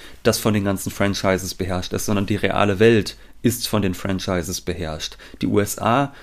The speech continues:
haben, also auf dem Territorium der U S A hat sich der U-S-amerikanische Staat quasi aus allem rausgezogen, hat überhaupt keine Macht mehr, keine Gesetzgebungskraft et cetera. Und auf diesem Territorium der U S A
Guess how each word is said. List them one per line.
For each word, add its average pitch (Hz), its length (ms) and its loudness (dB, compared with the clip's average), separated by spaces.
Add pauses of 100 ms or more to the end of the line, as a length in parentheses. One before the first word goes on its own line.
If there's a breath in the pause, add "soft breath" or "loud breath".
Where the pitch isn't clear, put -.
haben, 127 600 0
also - 160 -4
auf 123 180 4
dem 120 120 2
Territorium 107 540 0
der 98 140 -2
U 92 80 0
S 92 120 -6
A 123 240 0
hat - 140 -4
sich 113 140 -4
der - 80 -2
U-S-amerikanische 104 800 -2
Staat - 300 -2
quasi 117 360 0
aus - 140 -4
allem 98 180 0
rausgezogen, 110 720 0
hat 98 120 -6
überhaupt 98 360 -4
keine 98 220 0
Macht 101 300 -4
mehr, 104 160 0
keine 101 260 -2
Gesetzgebungskraft 110 880 -2
et - 140 -6
cetera. 139 480 0 (640 loud breath)
Und 113 260 2
auf 151 200 4
diesem 120 220 0
Territorium 113 600 2
der 107 100 0
U 95 120 0
S 98 200 -4
A 117 300 -2